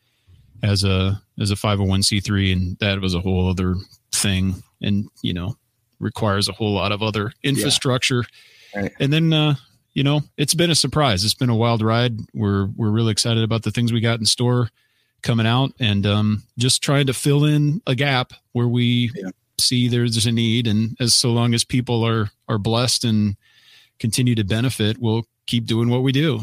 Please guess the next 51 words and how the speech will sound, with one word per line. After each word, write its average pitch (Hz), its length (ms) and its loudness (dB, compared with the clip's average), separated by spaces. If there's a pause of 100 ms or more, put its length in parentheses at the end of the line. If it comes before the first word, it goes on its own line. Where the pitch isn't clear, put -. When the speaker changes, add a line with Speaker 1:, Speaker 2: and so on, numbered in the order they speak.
(100)
Speaker 2:
Yeah, 127 140 0 (120)
Speaker 1:
I 120 40 -2
Speaker 2:
amen, 131 180 2
Speaker 1:
have 165 140 0
no 175 140 4
Speaker 2:
man. 165 100 4
Speaker 1:
idea 151 240 2
what 139 140 0
the 139 60 -2
Lord's 135 280 0
got 127 240 -2
in 123 80 -4
store, 147 400 -2
but 117 320 -2
as 123 160 -2
long 131 180 2
as 131 120 0
he 135 120 0
keeps 123 240 -2
giving 127 260 0
us 123 200 -2
work 127 220 -2
to 131 80 -6
do, 127 300 0 (720)
I'm 107 120 0
happy 117 260 0
to 107 80 0
do 113 220 0
it. 113 120 0 (100)
And, 110 280 -2
uh, 107 260 0 (480)
we're 117 100 -2
just 113 220 0
at 110 180 2
it, 113 120 -4 (400)
you 107 80 -2
know, 110 60 2
Speaker 2:
Yeah. 117 100 2
Speaker 1:
with 95 80 -2
that 107 160 -2
mindset. 104 460 0 (520)
Speaker 2:
Yeah. 110 260 0 (120)
Well, 139 80 0
dude, 139 100 2
I've 143 120 2
been 156 120 2
so 143 160 0
blessed 127 320 0
by 117 120 2
a 107 40 2
lot, 113 300 2